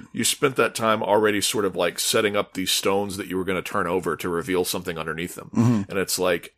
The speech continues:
Speaker 1: I just, if the story was a little more front-loaded from a character standpoint, or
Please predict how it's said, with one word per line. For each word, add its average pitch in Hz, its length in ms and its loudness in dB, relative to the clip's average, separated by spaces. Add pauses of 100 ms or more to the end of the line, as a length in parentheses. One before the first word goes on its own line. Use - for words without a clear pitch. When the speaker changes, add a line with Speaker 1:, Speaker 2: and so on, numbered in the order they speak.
Speaker 1:
I - 340 -4
just, - 520 -2 (580)
if 131 100 2
the 117 80 -2
story 147 320 6
was 135 160 4
a 117 60 2
little 127 240 4
more 139 240 4
front-loaded 113 640 2
from 98 160 -6
a 85 40 -6
character 95 420 -2
standpoint, 131 640 -2 (140)
or 104 460 2